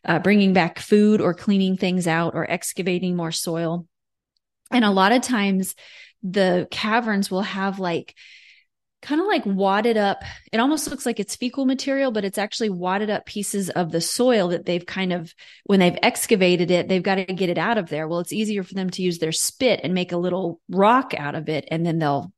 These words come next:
take that outside. And so you'll kinda see that scattered around those towns. Um, and that also, the, the caverns makes them different, I think, than the harvester ants, which have a very flat, uh, colony and usually only one with a single entrance or exit hole,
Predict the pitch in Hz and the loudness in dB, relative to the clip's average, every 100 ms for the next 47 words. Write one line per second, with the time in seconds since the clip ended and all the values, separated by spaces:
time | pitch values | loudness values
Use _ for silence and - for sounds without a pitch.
0 | - 196 - 180 170 - - 160 170 185 | -2 -2 2 2 4 0 0 -2 0 0
1 | 180 190 185 185 - 185 170 - - - | 0 2 0 0 0 0 0 -4 -10 -20
2 | - - - - 220 208 202 190 180 175 | -20 -10 -4 0 2 4 4 2 2 2
3 | 180 170 160 - - 165 113 95 - - | 0 0 -4 -6 -4 -4 -4 -8 -8 -10
4 | - - - - - - - 180 165 131 | -12 -20 -20 -20 -20 -4 0 2 2 0
5 | 185 180 - - - - 214 220 220 - | -2 -6 -16 -20 -18 4 6 8 8 6
6 | 202 - 190 170 175 - - 180 - 285 | 4 4 4 4 2 0 -2 -2 2 2
7 | 302 190 180 175 170 - 185 185 180 185 | 4 2 0 -2 -2 0 0 0 0 -4
8 | - 170 - 175 165 165 165 160 170 240 | -2 -4 -2 -6 -4 -4 -2 -4 -2 0
9 | 226 - 170 151 - 156 - 160 - 160 | 0 -4 -8 -10 -8 -8 -2 -4 -2 -2
10 | 160 117 - - 165 120 - - - - | 0 0 -2 0 0 0 -6 -14 -14 -20
11 | - - _ - 175 90 - - _ _ | -20 -20 _ -2 0 -2 -6 -14 _ _
12 | - - 185 175 208 254 339 165 165 180 | -12 0 6 6 8 6 6 4 4 4
13 | 175 165 156 160 156 156 160 165 202 277 | 2 0 0 0 -2 -2 -4 0 4 4
14 | 220 185 165 - 185 170 - 180 - 175 | 2 -2 -4 -4 -2 -2 -4 -4 -4 -4
15 | 165 - 156 - 202 220 233 | -4 -4 -4 -4 -2 -2 -2